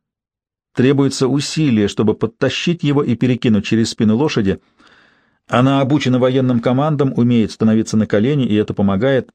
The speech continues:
Стараюсь действовать как можно быстрее из опасения, что еще один стражник придет проверить, как у нас дела, но мне везет.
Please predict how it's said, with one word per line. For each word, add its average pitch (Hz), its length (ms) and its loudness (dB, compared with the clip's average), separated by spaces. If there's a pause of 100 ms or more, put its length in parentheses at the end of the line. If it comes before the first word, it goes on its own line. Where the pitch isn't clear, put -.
(260)
Стараюсь 120 460 0
действовать 123 520 -2
как 123 220 -2
можно 120 340 2
быстрее 127 600 -2 (100)
из 110 200 -2
опасения, 117 440 0
что 117 140 -2
еще 127 280 0
один 92 180 0
стражник 87 500 -2
придет 92 300 -2
проверить, 113 420 -2
как 95 220 -4
у 101 40 -4
нас 95 140 -2
дела, 117 320 -2 (240)
но - 160 -2
мне 131 220 -2
везет. 104 400 -2